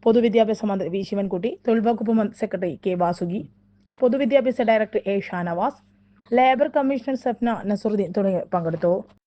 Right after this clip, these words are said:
ഓട്ടോ ടാക്സി താഴ്ചയിലേക്ക് മറിഞ്ഞ് ഒരാൾ മരിച്ചു, മൂന്ന് പേർക്ക് പരിക്ക്. മലയാമ്പടിയിൽ ഐറിസ് ഓട്ടോ മറിഞ്ഞ് പരിക്കേറ്റ ഒരാൾ മരിച്ചു. കണിച്ചാർ ഓടംതോട് സ്വദേശിനി വെള്ളരിക്കാണ്ട് പുഷ്പ, അമ്പത്തിരണ്ടാണ് മരിച്ചത്.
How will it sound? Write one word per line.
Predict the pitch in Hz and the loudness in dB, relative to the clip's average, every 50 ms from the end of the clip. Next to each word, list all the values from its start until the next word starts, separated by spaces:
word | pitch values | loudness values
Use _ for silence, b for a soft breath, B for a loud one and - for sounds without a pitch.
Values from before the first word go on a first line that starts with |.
| _ _ - | _ _ 2
ഓട്ടോ | 277 285 302 302 311 - 370 381 | 4 4 4 2 2 0 0 0
ടാക്സി | 381 381 359 349 - - - 349 349 | 2 2 2 2 0 0 -2 -2 -2
താഴ്ചയിലേക്ക് | - 302 269 254 254 262 240 - 302 294 294 294 277 320 311 | 0 0 2 2 2 0 0 -2 0 0 0 0 0 0 0
മറിഞ്ഞ് | 294 285 285 285 262 269 262 | 0 0 0 0 0 -2 -2
ഒരാൾ | - 202 208 202 208 208 220 208 | 0 -2 -2 0 0 0 0 0
മരിച്ചു, | 196 180 170 170 175 - - - 180 180 - - - 190 | 0 -2 -4 -6 -8 -10 -8 -6 -6 -6 -6 -8 -6 -4
മൂന്ന് | 190 190 196 196 214 214 | -4 -2 0 0 0 0
പേർക്ക് | 226 208 190 190 - - - - | 0 -2 -2 -4 -10 -14 -10 -6
പരിക്ക്. | 185 170 170 170 170 - 180 175 175 b b b b b b b b b b _ - | -4 -4 -2 -4 -4 -2 -2 -2 -2 b b b b b b b b b b _ 0
മലയാമ്പടിയിൽ | 277 285 285 294 302 311 330 339 339 359 349 359 349 349 349 339 - - 247 | 2 4 4 6 4 2 2 2 2 2 2 2 2 0 0 -2 0 2 2
ഐറിസ് | 254 262 254 254 262 294 277 - 320 | 4 4 2 0 0 -2 -2 0 0
ഓട്ടോ | 302 302 - 320 311 | 0 2 2 2 2
മറിഞ്ഞ് | 302 294 277 247 214 214 233 302 | 2 0 0 -2 -2 -2 -2 -2
പരിക്കേറ്റ | - - 254 233 233 233 - 262 254 226 269 | -2 -2 -2 -2 -2 -2 0 0 0 0 0
ഒരാൾ | - 208 202 196 185 175 170 | 0 -2 0 -2 -2 -2 -2
മരിച്ചു. | 170 160 160 160 170 - - 160 156 - - | -4 -4 -4 -4 -6 -6 -6 -8 -8 -8 -6
കണിച്ചാർ | - 175 175 180 170 - 202 196 208 214 - - | -6 -6 -6 -6 -6 -6 -4 -2 -2 -2 -2 -2
ഓടംതോട് | 202 202 214 208 226 233 226 247 247 240 240 240 247 - - | 0 0 2 2 2 0 0 2 2 2 2 0 -2 -4 -6
സ്വദേശിനി | - 240 220 214 226 220 - 220 196 196 240 262 - B B B B B B B B _ - | -6 -4 -4 -2 -4 -4 -4 -4 -2 -2 -2 -4 -6 B B B B B B B B _ 0
വെള്ളരിക്കാണ്ട് | 214 247 254 262 269 277 269 294 233 - 302 294 277 294 | 2 4 4 4 4 2 2 0 -2 -2 -2 0 0 -2
പുഷ്പ, | 240 233 - 226 208 - - - - 254 247 - | -2 -2 -2 -2 -2 -2 -6 -8 -6 -4 -4 -2
അമ്പത്തിരണ്ടാണ് | 208 208 202 202 196 226 - 240 214 185 165 156 156 156 | -2 -2 0 0 -2 -2 -2 -2 -2 -2 -2 -4 -4 -4
മരിച്ചത്. | 160 160 160 160 170 175 - - 170 180 185 | -4 -4 -4 -6 -6 -6 -6 -4 -2 -2 -2